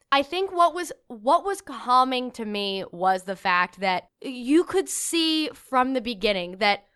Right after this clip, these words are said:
you c-, the offense was excited. You, I, I feel like you noticed the difference in Carson.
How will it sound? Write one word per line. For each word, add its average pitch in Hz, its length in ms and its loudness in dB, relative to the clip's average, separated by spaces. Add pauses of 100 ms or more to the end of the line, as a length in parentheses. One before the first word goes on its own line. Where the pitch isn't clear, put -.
(140)
you 269 200 0
c-, - 100 -16
the 311 140 2
offense 370 380 4
was 269 140 -2
excited. 294 640 -2 (160)
You, 269 100 -8 (100)
I, - 60 -4 (140)
I 320 60 -6
feel 453 260 2
like 440 220 0 (260)
you 269 180 0
noticed 233 520 2
the 202 60 -6
difference 175 380 -6
in 170 120 -8
Carson. - 400 -12